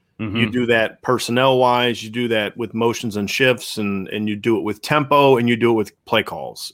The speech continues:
Speaker 2: You know, like,
Speaker 1: Mm-hmm.
Speaker 2: hey, one series we may come out and do this, the next series we may come out and do that. That is also something that makes me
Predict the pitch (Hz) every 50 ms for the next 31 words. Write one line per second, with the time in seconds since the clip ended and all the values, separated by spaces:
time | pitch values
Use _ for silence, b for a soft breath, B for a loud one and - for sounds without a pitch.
0 | _ - - 117 107 104 101 98 98 98 98 90 85 120 120 113 98 - b b
1 | b b b b b b b b - 117 120 131 131 127 - - 139 127 123 120
2 | 101 107 110 117 120 117 117 110 107 - 117 113 113 110 110 101 85 113 110 110
3 | 110 113 120 120 113 - 123 113 113 113 107 - - 117 110 95 104 107 107 101
4 | 98 - 107 107 101 82 95 101 98 98 101 98 82 - - 123 131 143 135 120
5 | 107 117 113 120 117 - 117 - - 113 107 - 107 107 104 98 71 104 110 107
6 | - - - 104 101 95 -